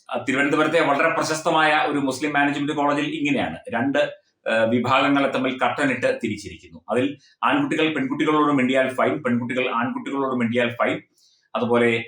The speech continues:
ഏഹ്, പെൺകുട്ടികൾ, വിദ്യാർത്ഥിനികൾ ആൺ സാറുമാരോട്, പുരുഷ അധ്യാപകരോട് മിണ്ടിയാൽ ഫൈൻ. അങ്ങനെയുള്ള സംഭവങ്ങളൊക്കെ തിരുവനന്തപുരം നഗരത്തിന്റെ ഏറ്റവും പ്രധാനപ്പെട്ട ഒരു പ്രദേശത്ത് സ്ഥിതി ചെയ്യുന്ന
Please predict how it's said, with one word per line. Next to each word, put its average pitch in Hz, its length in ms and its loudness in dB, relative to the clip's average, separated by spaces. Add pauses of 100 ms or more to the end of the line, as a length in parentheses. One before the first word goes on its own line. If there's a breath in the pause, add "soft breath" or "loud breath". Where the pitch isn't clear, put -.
(180)
ഏഹ്, 80 480 -4 (240)
പെൺകുട്ടികൾ, 123 560 0
വിദ്യാർത്ഥിനികൾ 139 800 2 (300)
ആൺ 151 240 2
സാറുമാരോട്, 147 680 4 (160)
പുരുഷ 143 260 -2
അധ്യാപകരോട് 160 640 4
മിണ്ടിയാൽ 131 400 2
ഫൈൻ. 107 300 0 (300)
അങ്ങനെയുള്ള 294 480 0
സംഭവങ്ങളൊക്കെ 156 600 0 (380 soft breath)
തിരുവനന്തപുരം 170 460 0
നഗരത്തിന്റെ 160 400 0
ഏറ്റവും 170 260 0
പ്രധാനപ്പെട്ട 160 540 0
ഒരു 131 360 0
പ്രദേശത്ത് 123 520 -4
സ്ഥിതി 123 260 -12
ചെയ്യുന്ന 123 440 -4